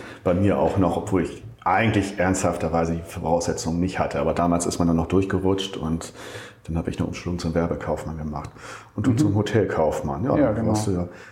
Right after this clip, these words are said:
Speaker 1: Intercontinental, da warst du bis neunzehnhundertvierundneunzig.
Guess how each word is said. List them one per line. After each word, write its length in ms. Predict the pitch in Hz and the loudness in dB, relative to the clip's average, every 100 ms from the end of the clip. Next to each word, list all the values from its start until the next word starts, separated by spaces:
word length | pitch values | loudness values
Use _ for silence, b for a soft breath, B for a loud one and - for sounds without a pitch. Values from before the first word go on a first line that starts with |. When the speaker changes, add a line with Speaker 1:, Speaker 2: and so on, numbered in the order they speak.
| B | B
Speaker 1:
Intercontinental, 840 | 101 90 - 101 95 95 - 120 143 | -2 0 0 0 0 0 2 4 4
da 140 | 117 | 4
warst 180 | 113 113 | 2 2
du 60 | 107 | 0
bis 160 | 104 | 2
neunzehnhundertvierundneunzig. 1300 | 107 104 101 - - 110 98 85 80 78 - - | 0 0 -2 -4 2 4 4 4 2 0 -4 -6